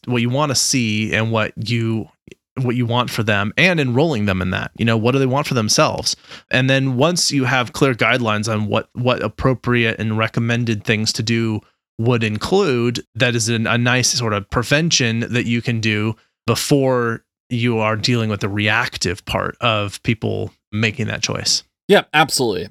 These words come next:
Speaker 2: I think you nailed it.
Speaker 1: Thanks. We have some other fun, interesting tidbits on here.
Speaker 2: Yeah. So the first thing is that Dare made a board game. And you can purchase it on Amazon if you want to. They partner with Parker Brothers. And the thing is, is that I want this game to,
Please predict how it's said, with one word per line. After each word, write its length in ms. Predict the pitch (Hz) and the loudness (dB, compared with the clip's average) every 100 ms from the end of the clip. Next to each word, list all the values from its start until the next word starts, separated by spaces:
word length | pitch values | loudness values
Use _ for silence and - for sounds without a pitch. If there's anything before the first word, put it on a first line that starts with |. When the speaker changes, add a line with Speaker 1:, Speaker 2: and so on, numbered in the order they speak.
| - | -6
Speaker 2:
I 60 | 123 | -2
think 140 | 143 | 0
you 80 | 131 | 0
nailed 240 | 120 104 95 | 0 -2 -4
it. 100 | - _ _ - | -10 _ _ -4
Speaker 1:
Thanks. 220 | 170 - - _ - - - - - | -2 -2 -8 _ -18 -16 -16 -14 0
We 80 | 127 | 2
have 100 | 131 | 2
some 140 | 143 | 2
other 280 | 135 120 85 | 2 2 0
fun, 260 | - 123 120 | 0 0 2
interesting 420 | 123 123 - 110 | 0 0 -2 0
tidbits 380 | - 107 107 - | 0 0 0 0
on 160 | 104 | -2
here. 320 | 98 107 127 - _ _ _ - | -2 -2 -2 -4 _ _ _ 2
Speaker 2:
Yeah. 200 | 247 226 - | 2 2 2
So 260 | 220 220 | 4 4
the 100 | 196 | 2
first 280 | 185 254 285 | 2 2 4
thing 160 | 220 190 | 2 4
is 240 | 170 180 | 2 4
that 280 | 190 190 185 | 4 4 4
Dare 200 | 196 226 | 2 4
made 160 | 262 285 | 4 4
a 40 | |
board 300 | 254 392 302 | 4 4 4
game. 440 | 196 135 98 95 - _ _ _ 165 | 2 2 -2 -8 -12 _ _ _ 0
And 120 | 175 | 0
you 80 | 202 | 2
can 100 | 208 | 2
purchase 260 | 190 185 208 | 2 4 2
it 80 | |
on 100 | 196 | 2
Amazon 340 | 175 170 165 156 | 2 2 2 2
if 100 | 151 | 2
you 60 | |
want 220 | 147 143 - | 2 2 2
to. 200 | 117 107 - | 0 0 2
They 120 | 165 | 2
partner 360 | 165 170 170 185 | 4 0 2 -2
with 100 | - | 0
Parker 320 | 156 - 151 | -2 -2 0
Brothers. 400 | 143 143 226 - - - - - | 0 2 -2 -6 -16 -18 -8 2
And 400 | 185 180 170 - | 4 4 2 0
the 140 | 147 | -2
thing 240 | 160 269 254 | 0 0 2
is, 320 | 190 185 160 | 2 2 0
is 300 | - 165 131 | 0 0 4
that 260 | 147 139 - | 4 4 4
I 320 | 165 190 220 | 2 4 2
want 460 | 208 147 151 147 120 | 2 2 2 2 0
this 180 | 147 - | 0 2
game 360 | 139 120 120 120 | 0 0 -2 -2
to, 720 | - 131 120 117 113 113 | -2 0 2 4 2 0